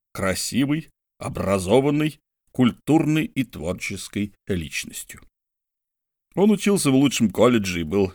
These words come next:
счастливо влюблён в очень милое юное создание по имени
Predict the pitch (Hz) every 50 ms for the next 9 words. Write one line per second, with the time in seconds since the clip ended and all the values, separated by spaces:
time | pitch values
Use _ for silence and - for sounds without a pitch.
0 | - - - - - 87 92 - - - 101 101 104 98 - - - - - _
1 | _ - 107 113 113 107 110 107 110 131 170 196 196 175 - - 113 117 151 175
2 | - - 180 180 170 160 160 165 190 214 226 220 220 220 214 175 131 151 175 180
3 | 175 175 175 165 - 139 139 135 113 98 98 104 117 135 147 147 139 - 98 95
4 | 98 104 110 113 113 110 110